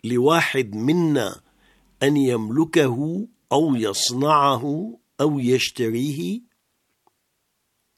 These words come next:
هل هو موجود في شارعنا، في حينا، في مدينتنا، في بلدنا؟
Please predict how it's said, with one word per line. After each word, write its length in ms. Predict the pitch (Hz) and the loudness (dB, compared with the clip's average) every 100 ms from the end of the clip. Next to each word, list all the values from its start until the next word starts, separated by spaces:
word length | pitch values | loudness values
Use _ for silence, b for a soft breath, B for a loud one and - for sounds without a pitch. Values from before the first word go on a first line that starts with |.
| _ _ _ _ _ _ _ _ _ _ _ | _ _ _ _ _ _ _ _ _ _ _
هل 220 | - 220 | -2 2
هو 280 | 196 185 247 | 4 4 6
موجود 600 | 175 160 151 135 185 254 | 6 6 4 0 -2 -2
في 220 | - 151 | -4 -4
شارعنا، 920 | 143 151 131 127 139 143 156 190 226 240 _ _ _ _ _ _ _ | -2 0 2 2 4 4 4 0 -2 -8 _ _ _ _ _ _ _
في 260 | - - 135 | -12 -2 -2
حينا، 760 | - 143 156 160 160 165 165 208 _ _ _ _ _ _ _ | 0 0 2 4 4 4 0 -4 _ _ _ _ _ _ _
في 300 | - - 175 | -14 -2 0
مدينتنا، 1080 | 165 151 127 143 127 131 - 170 156 165 175 - _ _ _ _ _ | 2 0 0 0 0 0 -2 0 2 0 -2 -12 _ _ _ _ _
في 360 | - 190 185 | -6 0 0
بلدنا؟ 800 | 135 131 123 151 156 156 156 156 | 2 0 2 0 0 0 0 -4